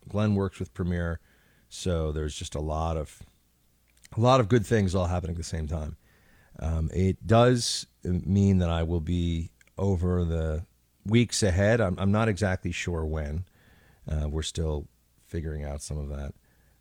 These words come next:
Um, but, uh, I will, we'll, we'll s-, the, the Blaze, I will say this, my Blaze Radio show is continuing for now, um, and it will continue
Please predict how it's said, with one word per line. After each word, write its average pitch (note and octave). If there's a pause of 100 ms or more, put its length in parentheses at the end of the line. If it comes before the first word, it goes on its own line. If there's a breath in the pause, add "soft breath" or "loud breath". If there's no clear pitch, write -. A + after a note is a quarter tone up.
(120)
Um, D2 (120)
but, D2+ (300)
uh, D#2
I D#2+
will, D#2 (300)
we'll, F2+
we'll F#2+
s-, -
the, F2+
the F2
Blaze, C3+
I A#2+
will A#2
say A2+
this, G2
my F#2
Blaze G#2+
Radio G2+
show F#2+
is E2+
continuing F2 (420 soft breath)
for F2+
now, F2+ (160)
um, D#2
and D#2+
it D2+
will D#2+
continue E2